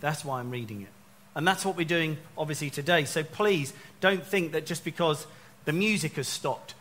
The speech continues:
that the worship ends. It doesn't. <clears throat> So as we've been talking about encounter,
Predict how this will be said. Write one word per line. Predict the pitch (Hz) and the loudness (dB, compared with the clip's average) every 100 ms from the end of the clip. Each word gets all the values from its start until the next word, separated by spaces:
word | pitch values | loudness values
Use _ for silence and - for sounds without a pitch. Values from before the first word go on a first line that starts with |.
| - | -10
that | 151 | -6
the | 143 | -4
worship | 147 151 143 123 135 | 0 2 0 -4 -4
ends. | 117 107 - - | -4 -6 -10 -12
It | 123 | -4
doesn't. | 143 135 110 113 - - - - | 0 0 -4 -12 -18 -20 -20 -14
<clears throat> | 143 147 - - - - - - - - - - - - - - - - | -12 -12 -16 -20 -20 -20 -20 -20 -20 -20 -20 -20 -20 -20 -20 -20 -18 -4
So | 190 | 4
as | 226 220 | 6 6
we've | 220 | 2
been | 208 | 2
talking | 202 233 202 196 | 4 4 2 2
about | 165 151 | 4 4
encounter, | 147 151 165 143 135 139 | 0 -2 0 0 0 -2